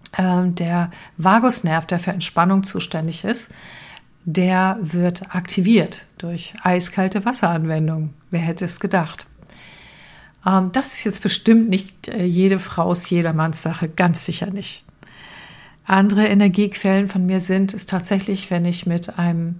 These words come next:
sehr positiven Menschen spreche. Und manchmal suche ich tatsächlich auch am Tag das Gespräch oder verabrede mich häufig genug in der Woche mit Menschen, die eine tolle Ausstrahlung haben,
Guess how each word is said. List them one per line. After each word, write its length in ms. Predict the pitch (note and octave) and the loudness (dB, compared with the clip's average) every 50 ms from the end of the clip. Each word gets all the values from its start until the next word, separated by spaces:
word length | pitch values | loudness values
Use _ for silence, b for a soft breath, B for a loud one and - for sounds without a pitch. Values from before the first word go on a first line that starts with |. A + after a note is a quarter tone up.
| B B | B B
sehr 260 | - - - G#3+ A3+ | -10 -4 0 2 2
positiven 600 | A#3 A3+ - B3 A#3+ A3 A3+ A3 A3 G#3 G3+ G3+ G3 | 0 0 -2 -2 -2 -2 -2 -2 -4 -4 -2 0 2
Menschen 340 | G3 G3 G#3 A3 - - F#3 | 2 2 0 -2 -4 -6 -8
spreche. 480 | - - - - F3 E3+ - - E3+ E3+ - B B B B B B B B B B B B B B B B _ | -8 -8 -10 -12 -12 -10 -10 -12 -12 -14 -16 B B B B B B B B B B B B B B B B _
Und 360 | - F#3 F3+ F3 F3 F3 - A3 | 0 2 2 4 2 0 0 0
manchmal 440 | F3 F3 F#3 G3 - - G#3 G3+ | 0 0 0 0 -2 -2 0 0
suche 240 | G3 F3+ G3+ A3+ A#3 | 0 -2 0 0 0
ich 80 | A3 - | 0 0
tatsächlich 640 | - F#3+ F3+ F3+ - F3+ F3 F3 F#3 F3 F3 - - | -2 -2 -2 -2 -2 -2 -2 -2 -4 -6 -6 -4 -2
auch 320 | - E3+ E3+ E3+ E3+ E3 - - - _ _ _ _ _ - | -2 0 0 -2 -4 -6 -14 -20 -20 _ _ _ _ _ -4
am 220 | - F3 F3 F3 | -2 0 0 0
Tag 440 | F3 - - E3 E3 F3 F3+ F3 - B B B B B B B B _ - | 0 -2 -2 0 0 0 -2 -4 -10 B B B B B B B B _ -4
das 180 | F3 - - | -2 -2 -2
Gespräch 560 | - E3+ - - - G#3+ A3+ A3+ F3+ D#3 - | -2 -4 -4 -2 2 2 4 4 2 0 -2
oder 160 | - E3 F3 F3 | -4 -4 -4 -4
verabrede 540 | F3 G3 F#3 - F#3+ F#3+ - G3 F#3+ F3+ | -4 -6 -4 -4 -4 -2 0 0 0 0
mich 260 | E3+ E3 E3+ D#3+ - - | 0 -2 -4 -6 -4 -2
häufig 320 | F3+ F#3+ F#3+ - G#3 - | -2 -2 -2 -4 -8 -4
genug 260 | - F#3 F#3+ F#3+ F#3+ | -2 0 0 0 0
in 100 | G3 F3 | 0 0
der 140 | F3+ F3 D#3+ | 0 0 0
Woche 320 | F3 E3+ E3+ F#3+ F#3+ G3+ B B B B B B B - | -2 -4 -4 -4 -4 -6 B B B B B B B -4
mit 180 | G3 - F3 | -2 0 2
Menschen, 400 | F#3 F3 F3 F#3 G3 - - F#3+ | 2 2 2 2 0 -2 -4 -2
die 100 | F3 F#3 | -2 -2
eine 140 | F3 E3+ E3+ | -2 -2 -2
tolle 300 | F3 - F#3 F3 F3 F3 | -2 -2 0 0 2 2
Ausstrahlung 600 | E3+ G3+ G#3 - - F3 E3 E3 E3 D#3+ D#3 - | 0 0 -2 -4 -4 -4 -4 -4 -4 -6 -8 -8
haben, 340 | - E3 D#3 D#3 F3 E3+ | -8 -8 -6 -6 -6 -6